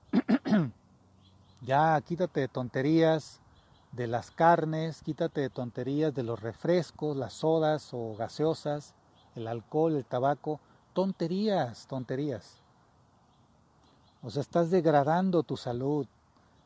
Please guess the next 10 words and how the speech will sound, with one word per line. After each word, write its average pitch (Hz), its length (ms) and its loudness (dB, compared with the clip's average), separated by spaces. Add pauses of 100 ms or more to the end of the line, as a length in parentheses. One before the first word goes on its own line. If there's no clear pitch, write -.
te 143 80 -4
estás 151 340 -4
exponiendo 160 1040 -4
más 160 460 -4
en 147 100 -4
esta 151 300 -4
época 156 540 -6 (560)
a 131 220 4
algo 156 240 0
grave, 151 640 0